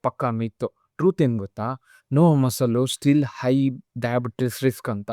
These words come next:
ವೇಟ್ ಕಡಿಮೆ ಇದ್ರೆ ಸೇಫ್ ಅಂತಲ್ಲ. ಮಸಲ್ಲು ಇದೆಯಾ ಇಲ್ವಾ ಅಂತ ಚೆಕ್ ಮಾಡ್ಕೊಳ್ಳಿ.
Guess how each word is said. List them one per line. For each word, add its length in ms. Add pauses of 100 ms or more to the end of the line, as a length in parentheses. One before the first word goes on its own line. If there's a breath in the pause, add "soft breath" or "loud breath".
(160)
ವೇಟ್ 260
ಕಡಿಮೆ 420
ಇದ್ರೆ 640
ಸೇಫ್ 320
ಅಂತಲ್ಲ. 420 (600)
ಮಸಲ್ಲು 600
ಇದೆಯಾ 340
ಇಲ್ವಾ 220
ಅಂತ 160
ಚೆಕ್ 340
ಮಾಡ್ಕೊಳ್ಳಿ. 380